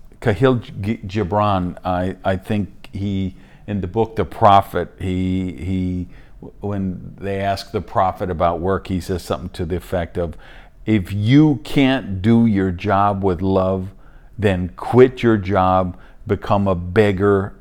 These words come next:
go down to the temple and beg for alms from the people who do love their job."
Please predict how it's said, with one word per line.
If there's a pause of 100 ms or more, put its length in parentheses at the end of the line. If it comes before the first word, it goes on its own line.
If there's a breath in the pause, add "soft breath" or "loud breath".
go
down
to
the
temple
and
beg
for
alms (340 soft breath)
from
the
people (140 soft breath)
who
do
love
their
job."